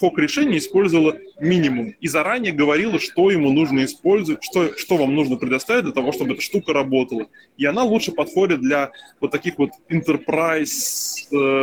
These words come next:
инфраструктур, где много разных команд, пишут много разных сервисов для того, чтобы функционал становился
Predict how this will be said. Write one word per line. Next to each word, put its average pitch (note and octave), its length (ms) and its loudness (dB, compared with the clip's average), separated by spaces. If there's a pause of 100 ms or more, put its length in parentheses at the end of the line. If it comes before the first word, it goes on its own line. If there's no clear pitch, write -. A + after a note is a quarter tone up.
(260)
инфраструктур, D#3 840 0
где C#3 140 -2
много C#3+ 400 0
разных C#3 380 -2
команд, F3+ 420 -2
пишут D#3+ 260 -4
много D3 240 0
разных C3+ 280 -2
сервисов A3 320 -2
для A#2 80 -4
того, C3+ 160 2
чтобы B2+ 300 -4 (280)
функционал D3+ 460 0
становился C#3+ 560 0